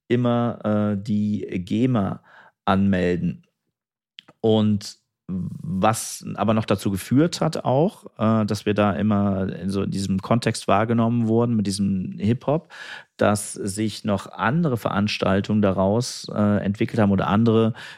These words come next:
Geschäfte daraus entwickelt haben, andere Marketingmaßnahmen. Unter anderem, was, äh, einer noch meiner absoluten immergrünen Highlights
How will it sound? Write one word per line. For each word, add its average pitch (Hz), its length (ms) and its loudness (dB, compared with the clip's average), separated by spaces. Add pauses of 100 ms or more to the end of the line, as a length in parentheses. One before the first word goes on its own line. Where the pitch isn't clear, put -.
(120)
Geschäfte 127 960 0
daraus 113 580 -2
entwickelt 107 480 -4
haben, 101 180 0
andere 95 260 2
Marketingmaßnahmen. 113 1200 0 (440)
Unter 139 300 2
anderem, 110 520 2 (400)
was, - 580 -2
äh, 95 360 4 (440)
einer 104 220 4
noch 98 160 0
meiner 98 260 2
absoluten 104 480 0
immergrünen 101 560 2 (180)
Highlights 101 840 0